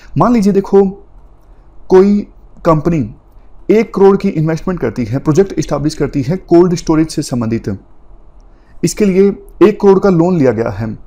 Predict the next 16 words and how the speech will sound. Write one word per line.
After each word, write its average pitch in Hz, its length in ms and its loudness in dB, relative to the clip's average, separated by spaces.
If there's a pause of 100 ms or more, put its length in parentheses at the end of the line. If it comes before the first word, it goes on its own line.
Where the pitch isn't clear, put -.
(400)
interest 208 420 2
rate 190 180 2
है 185 160 -2 (200)
दस 165 280 2
परसेंट। 120 360 -4 (720)
तो 196 80 4
दस 214 340 0
परसेंट 208 360 -2
में 185 140 0
से 190 220 2 (1500)
अगर 202 200 4
मान 190 160 4
लीजिए 190 240 2
तीन 240 280 2
परसेंट 190 360 -4
का 175 180 0